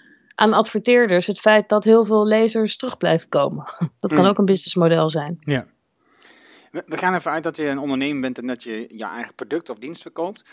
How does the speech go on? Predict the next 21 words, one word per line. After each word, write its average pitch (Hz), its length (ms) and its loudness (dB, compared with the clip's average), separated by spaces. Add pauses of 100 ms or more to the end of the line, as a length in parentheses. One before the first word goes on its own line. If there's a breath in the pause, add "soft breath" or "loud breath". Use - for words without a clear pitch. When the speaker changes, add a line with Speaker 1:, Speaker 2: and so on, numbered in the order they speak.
(360 soft breath)
Speaker 1:
Mhm. 180 140 -2
Speaker 2:
En, 233 340 0
eh, - 200 -20 (500 soft breath)
want, 156 340 -6
want 156 240 -6
hoe 170 140 -6
laat 170 240 -4
je 151 60 -12
dan, 139 300 -4 (1120)
ja, 135 260 -20
jouw 135 160 -6
persoonlijkheid 135 640 -4
daarin 117 280 -12
zien 110 220 -10
dan? 95 220 -14 (1600)
Speaker 1:
Ja, 165 100 -2
dat 180 160 2
is - 40 -4
natuurlijk, 196 360 2
dat 190 120 2
is 185 40 -4